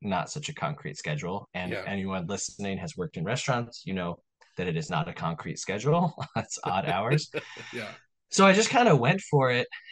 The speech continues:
Speaker 1: um, and was totally blown away by how much business the place did. Like, we, we're in a very small town.
Speaker 2: Mm-hmm.
Speaker 1: Um, and then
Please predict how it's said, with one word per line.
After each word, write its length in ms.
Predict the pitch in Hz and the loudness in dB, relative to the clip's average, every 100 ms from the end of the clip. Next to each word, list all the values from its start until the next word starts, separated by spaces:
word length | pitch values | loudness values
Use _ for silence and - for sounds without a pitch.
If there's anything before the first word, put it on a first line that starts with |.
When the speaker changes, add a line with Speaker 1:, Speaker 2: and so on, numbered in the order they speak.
| - | -8
Speaker 1:
um, 680 | 120 123 120 117 113 110 107 _ _ _ _ | 0 2 4 4 4 0 -10 _ _ _ _
and 560 | 131 131 123 120 120 113 | -2 2 2 2 0 -4
was 220 | 110 113 | -6 -6
totally 360 | - 131 135 131 | 2 4 6 4
blown 280 | 127 123 120 | 2 2 2
away 460 | 104 110 123 160 156 | 0 2 4 4 2
by 160 | 95 | -2
how 200 | 95 98 | -2 -2
much 500 | 98 92 - - - - _ | -2 -4 -4 -4 -6 -12 _
business 480 | 92 95 117 - - - | -6 -2 -4 -4 -8 -8
the 80 | |
place 320 | 90 101 98 - | -4 -4 -4 -4
did. 380 | 90 101 143 | -2 0 0
Like, 140 | 101 92 | -2 -2
we, 160 | 120 - | -2 0
we're 120 | 113 120 | 2 2
in 60 | |
a 40 | 110 | 2
very 240 | 87 98 | -2 -2
small 280 | - 101 87 | -2 -2 -2
town. 420 | - 82 90 107 - _ | -2 -2 -2 -4 -8 _
Speaker 2:
Mm-hmm. 260 | 95 87 87 | -2 0 0
Speaker 1:
Um, 200 | 85 78 _ _ _ _ _ _ _ _ - - _ _ | -2 -4 _ _ _ _ _ _ _ _ -20 -20 _ _
and 520 | 113 117 113 110 104 98 | 0 4 4 2 0 -2
then 760 | 104 107 107 107 107 104 104 | -2 0 2 0 0 -2 -4